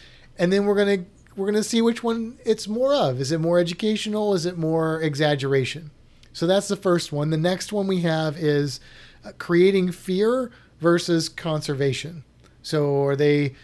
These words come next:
actually trying to tell people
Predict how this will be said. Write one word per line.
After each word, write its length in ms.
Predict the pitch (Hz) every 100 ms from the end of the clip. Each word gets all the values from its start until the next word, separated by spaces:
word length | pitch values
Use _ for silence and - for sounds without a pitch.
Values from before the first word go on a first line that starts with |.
| - -
actually 580 | 170 - 175 175 160 160 - - -
trying 460 | - 185 196 196
to 120 | 190 180 - -
tell 340 | - 180 202
people 640 | 202 202 202 196 185 190